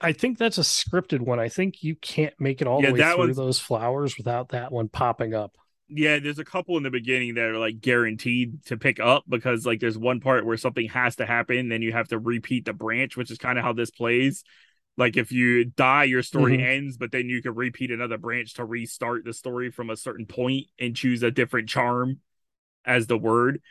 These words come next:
Speaker 2: It's essentially like you're the
Speaker 1: Yeah.
Speaker 2: au-, partly the author, too, 'cause you're filling in the blanks of whatever's
Speaker 1: It reminds
Speaker 2: happening.
Speaker 1: me of, uh, Choose Your Own Adventure stories.
Speaker 2: Yep. That's what I was thinking, too.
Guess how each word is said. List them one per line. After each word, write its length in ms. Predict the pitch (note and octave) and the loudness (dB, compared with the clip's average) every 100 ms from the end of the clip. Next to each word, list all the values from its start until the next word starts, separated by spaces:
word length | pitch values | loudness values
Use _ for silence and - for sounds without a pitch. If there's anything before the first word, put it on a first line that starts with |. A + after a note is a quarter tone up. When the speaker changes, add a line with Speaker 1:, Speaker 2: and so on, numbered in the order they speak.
| - | -2
Speaker 2:
It's 180 | D#3+ | 0
essentially 360 | G3+ D4 D#4+ D#4 | 4 4 8 8
like 220 | G3+ E3+ | 8 8
you're 140 | F#3 D#3 | 8 6
the 100 | C3+ | 6
Speaker 1:
Yeah. 40 | |
Speaker 2:
au-, 240 | C3 D3 - - - | 4 4 2 -6 -18
partly 360 | - D#3 E3 C#3+ | 4 4 6 4
the 160 | B2 A2+ | 4 4
author, 360 | D3 F3 A2 | 4 2 -4
too, 380 | A2 D3+ B2 G#2 _ _ _ _ _ _ | -2 -2 -2 -6 _ _ _ _ _ _
'cause 160 | C3+ B2+ | -4 -2
you're 80 | C#3+ | 4
filling 320 | E3+ D#3 C#3+ | 6 6 4
in 100 | B2+ | 0
the 80 | A2+ | -2
blanks 460 | B2 C#3 C3+ - | 4 4 4 0
of 120 | B2 | -6
whatever's 340 | A2 B2 A2+ A#2 | -2 0 0 2
Speaker 1:
It 40 | |
reminds 500 | D#3 C3+ G3+ B3 A3 | 4 4 4 4 4
Speaker 2:
happening. 0 | |
Speaker 1:
me 340 | G#3 G3+ F#3 - _ _ _ _ _ _ _ _ _ _ _ _ _ _ _ _ _ _ _ _ | 4 2 2 -4 _ _ _ _ _ _ _ _ _ _ _ _ _ _ _ _ _ _ _ _
of, 300 | D#3+ D#3 C#3+ | -2 -2 2
uh, 420 | C#3+ C#3 C3 B2+ B2+ | 4 4 4 2 0
Choose 240 | - G#3+ | 0 2
Your 140 | F#3 F3 | 4 6
Own 100 | D3 | 6
Adventure 420 | B2+ D#3 D3+ A#2+ | 4 0 0 -4
stories. 320 | - B2 A#2+ | -4 -6 0
Speaker 2:
Yep. 260 | C#3 C#3 - - _ _ _ _ | 4 4 2 -10 _ _ _ _
That's 180 | C#3 C3 | -4 0
what 100 | B2+ | 0
I 60 | |
was 140 | A#2+ A2 | 0 -2
thinking, 260 | A#2 A2+ | -6 -8
too. 280 | A2 A2+ G#2+ | -6 -6 -6